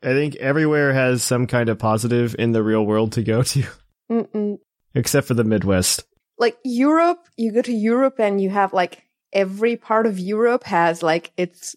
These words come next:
Speaker 2: own distinct architecture, mostly. And it's a, it has a lot of flavor. And, like, I'm not, I'm trying not to look down on the fact that most of your stuff is less than three hundred years old.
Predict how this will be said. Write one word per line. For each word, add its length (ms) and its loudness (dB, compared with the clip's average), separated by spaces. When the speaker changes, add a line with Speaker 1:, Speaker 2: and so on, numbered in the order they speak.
Speaker 2:
own 300 0
distinct 600 -4
architecture, 960 -2
mostly. 720 -2
And 340 0
it's 140 -2
a, 200 2
it 60 -8
has 220 0
a 60 2
lot 140 2
of 80 -2
flavor. 760 -2
And, 480 0
like, 140 0
I'm 100 0
not, 180 -2
I'm 140 0
trying 240 -2
not 160 -2
to 60 -2
look 200 -4
down 320 2
on 180 0
the 100 -4
fact 460 -4
that 360 0
most 340 -6
of 80 -4
your 180 -2
stuff 500 -2
is 320 -2
less 240 0
than 160 -2
three 140 0
hundred 340 0
years 300 0
old. 400 -2